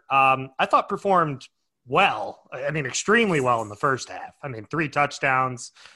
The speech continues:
over two hundred yards, was running the ball, making quick decisions. I mean, Michigan State Twitter was abuzz in that first half against Penn State,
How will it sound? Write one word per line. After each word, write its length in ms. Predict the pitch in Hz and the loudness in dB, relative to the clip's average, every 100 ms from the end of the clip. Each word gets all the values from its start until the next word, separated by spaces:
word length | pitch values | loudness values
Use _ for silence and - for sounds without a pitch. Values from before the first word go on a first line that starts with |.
| _ | _
over 160 | 160 160 | -2 -2
two 200 | - 160 | 0 0
hundred 260 | 147 143 | 0 -2
yards, 560 | 131 131 131 131 131 - _ _ _ _ 175 175 | 0 2 2 0 -4 -14 _ _ _ _ -20 -10
was 240 | 147 110 | -10 -4
running 300 | 131 160 156 | 0 0 0
the 80 | 151 | -2
ball, 640 | 143 143 143 139 139 _ _ _ _ _ - 139 | 0 0 2 0 -4 _ _ _ _ _ -16 -6
making 280 | 156 185 156 | -6 -6 -6
quick 220 | 170 170 | -6 -6
decisions. 720 | 139 - 151 143 143 139 147 | -8 -4 -2 -2 -4 -6 -8
I 80 | 131 | -6
mean, 200 | 131 113 - - - - - - - | -6 -8 -16 -20 -20 -20 -20 -16 -4
Michigan 320 | 202 - 185 | -2 0 -2
State 260 | - 185 - | 0 0 2
Twitter 260 | 180 160 | 2 4
was 180 | 151 143 | 2 0
abuzz 560 | 120 139 120 110 - 143 | 0 2 2 0 -8 -4
in 60 | |
that 200 | 127 117 | -2 -2
first 240 | 143 123 - | -2 -4 0
half 260 | 131 117 | 0 0
against 280 | 117 117 - | -6 -8 -6
Penn 220 | 135 117 | -4 -4
State, 420 | - 131 117 117 | -6 -4 -4 -6